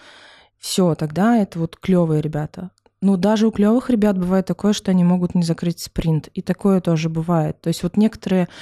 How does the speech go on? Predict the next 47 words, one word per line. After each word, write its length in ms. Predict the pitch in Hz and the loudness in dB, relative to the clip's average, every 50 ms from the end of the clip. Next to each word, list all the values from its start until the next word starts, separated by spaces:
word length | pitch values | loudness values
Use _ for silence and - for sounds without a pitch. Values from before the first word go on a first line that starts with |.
| - - - - - 196 - | -20 -20 -18 -18 -18 -14 -10
а, 760 | - 175 170 165 165 165 160 160 - - - - - - - - - - - | -6 -4 -4 -2 -2 -2 -4 -4 -6 -8 -10 -10 -12 -12 -14 -14 -16 -10 -4
ну, 140 | - 202 | 0 2
я 120 | 220 214 185 | 2 2 2
слышала 400 | - - 214 202 - - 180 165 | 2 2 0 0 0 0 -4 -4
просто, 300 | - - 160 - - 175 | -4 -4 -8 -6 -4 -4
некоторые 300 | 180 - - - 170 170 | -4 -4 -4 -4 -4 -4
коллеги 320 | - 165 175 190 190 190 | -2 -2 -2 -2 -2 -4
говорят: 400 | 175 - 165 170 165 170 165 - | -4 -4 -2 -2 0 -2 -2 -4
«Клевая 320 | - 185 190 190 202 190 185 | -2 -2 0 2 2 0 0
команда — 420 | - 175 175 202 247 311 302 240 202 | 0 0 0 2 2 2 2 2 0
это 100 | 175 - | 0 -2
та, 120 | - 214 | -4 -4
которая 300 | 214 - - 196 185 185 | -4 -4 -2 0 0 0
закрывает 380 | 170 170 - 165 170 180 190 - | -2 -4 -2 0 0 0 0 -2
спринты». 640 | - - - - 180 175 165 - - - 147 143 147 _ _ _ _ _ _ _ _ _ _ _ | -4 -6 -2 0 0 0 0 -2 -4 -8 -8 -8 -10 _ _ _ _ _ _ _ _ _ _ _
Ну, 140 | - 220 202 | 0 2 2
то 80 | - 175 | 2 0
есть 180 | 165 - - | -2 -2 -6
вот 140 | - - - | -10 -8 -4
каждый 300 | - 175 175 170 165 165 | -2 0 0 0 0 -2
спринт 360 | - - - - 214 233 214 | -4 -4 0 2 4 4 4
закрыт, 380 | 185 180 - - - 156 147 - | 2 0 -4 -2 -2 -4 -4 -4
все, 260 | - - - 160 156 | -6 -6 -4 -2 -2
инкремент 480 | 151 147 147 - 151 151 156 160 156 - | 0 -2 -4 -4 -4 -2 -2 -2 -4 -6
поставлен, 600 | - 143 - - - 214 254 285 269 233 190 175 | -10 -12 -8 -4 -2 0 2 4 4 2 2 0
все, 200 | - - 170 156 | -2 -4 -8 -8
все 220 | - - - 196 | -6 -4 -4 -4
в 100 | - - | -4 -4
проде. 400 | - - 165 160 156 156 156 170 - _ _ _ _ _ _ _ _ _ _ _ _ _ | -4 -2 0 0 0 0 -4 -6 -8 _ _ _ _ _ _ _ _ _ _ _ _ _
Ну, 160 | - 180 180 175 | 0 2 2 4
разные 340 | 175 175 165 151 160 156 | 4 2 2 2 2 0
ситуации 540 | 151 - - - - 170 170 175 - - - | 0 -2 -4 -4 0 0 0 0 -2 -2 -2
бывают. 380 | 214 208 202 208 208 202 190 185 | 0 0 0 2 2 2 0 0
Я 160 | - 202 220 | 2 4 6
не 80 | 240 233 | 6 6
могу 260 | 220 208 170 165 165 | 4 4 0 -2 -6
так 180 | - 156 156 | -6 -8 -8
сказать. 420 | - - - - - 147 147 - - | -10 -12 -14 -10 -8 -8 -6 -4 -2
Я 100 | 190 196 | -2 -2
считаю, 260 | - - - - 180 | -2 -4 -4 -4 -4
что 160 | 175 - - | -4 -4 -8
клевая 320 | - - 196 196 190 180 180 | -4 -2 0 2 2 0 0
команда — 400 | - - 180 190 226 240 214 185 | 0 0 2 2 4 4 2 2
это 120 | - 160 | 0 -4
те, 180 | 165 - - 202 | -6 -4 -4 -4
которые 400 | - - - - 175 165 170 165 | -4 -4 -4 -2 -2 0 0 0
вот 240 | 165 165 160 - | 0 -2 -4 -4